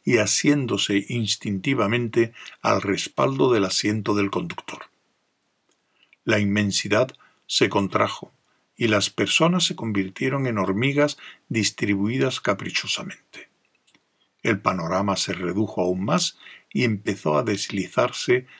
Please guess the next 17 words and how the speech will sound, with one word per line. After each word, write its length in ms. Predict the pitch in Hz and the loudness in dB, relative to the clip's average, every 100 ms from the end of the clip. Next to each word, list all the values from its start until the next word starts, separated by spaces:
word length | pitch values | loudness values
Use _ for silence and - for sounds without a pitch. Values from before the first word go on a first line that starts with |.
| - - | -20 -8
hacia 500 | - 104 - 101 82 | -6 -6 -6 -6 -6
atrás. 640 | 73 - - - - - _ _ _ _ _ _ _ _ _ _ _ _ | -6 -8 -6 -8 -8 -14 _ _ _ _ _ _ _ _ _ _ _ _
Enfrente 500 | - 123 101 107 104 | -4 -2 0 0 2
había 240 | 120 101 92 | 2 2 0
una 180 | 85 76 | -4 -6
pared. 280 | - 113 - _ _ _ _ _ _ _ _ _ _ | -2 -4 -4 _ _ _ _ _ _ _ _ _ _
Empezaba 500 | 123 104 - 180 196 | -4 -2 0 2 2
a 180 | - 120 | 2 2
gran 320 | 117 117 107 | 4 2 2
altura 640 | 104 87 - 85 73 - _ _ _ _ _ | 0 -2 -8 -8 -8 -12 _ _ _ _ _
y 100 | 117 | -2
se 160 | - | 2
alzaba 480 | 107 95 - 139 160 | 2 2 2 4 4
hasta 280 | 147 - 98 | 2 0 -2
perderse 560 | 107 98 120 135 - 143 | -2 2 2 2 0 2
de 100 | 131 | 0
vista. 480 | 123 - - - | -2 -6 -8 -20